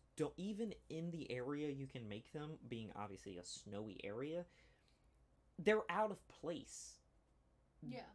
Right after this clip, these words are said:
Speaker 1: There's
Speaker 2: There's
Speaker 1: no
Speaker 2: not just
Speaker 1: snowballs
Speaker 2: other
Speaker 1: just
Speaker 2: snowballs
Speaker 1: there.
Speaker 2: just chilling around. Like, you had to create said snowball,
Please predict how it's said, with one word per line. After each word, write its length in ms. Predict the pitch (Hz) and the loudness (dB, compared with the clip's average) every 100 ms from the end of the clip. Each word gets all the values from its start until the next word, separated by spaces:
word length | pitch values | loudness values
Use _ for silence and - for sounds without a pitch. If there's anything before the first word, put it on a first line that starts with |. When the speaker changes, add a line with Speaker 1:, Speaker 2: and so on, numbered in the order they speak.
| - | 0
Speaker 1:
There's 260 | 165 170 | 2 2
Speaker 2:
There's 120 | 160 185 | 2 4
Speaker 1:
no 60 | |
Speaker 2:
not 100 | 185 - | 4 2
just 100 | - | 2
Speaker 1:
snowballs 440 | 175 170 160 147 | 2 6 6 4
Speaker 2:
other 80 | 226 | 2
Speaker 1:
just 180 | 127 - | 0 0
Speaker 2:
snowballs 300 | 214 226 196 | -2 0 4
Speaker 1:
there. 220 | 135 117 | 4 2
Speaker 2:
just 220 | - - | -2 -10
chilling 440 | - - 220 208 190 185 | -12 -10 -8 -10 -12 -8
around. 640 | 190 208 175 175 190 202 - - - - - | -6 -6 -8 -10 -12 -14 -16 -20 -20 -20 -10
Like, 160 | 202 226 | -8 -6
you 80 | 226 | -4
had 140 | 233 | -4
to 60 | 214 - - | -6 -12 -12
create 540 | 202 196 208 240 - - - - - - - | -12 -10 -10 -12 -14 -20 -20 -20 -20 -20 -16
said 360 | - 220 208 | -4 -4 -4
snowball, 720 | - 214 208 196 185 185 233 | -10 -10 -10 -8 -6 -6 -8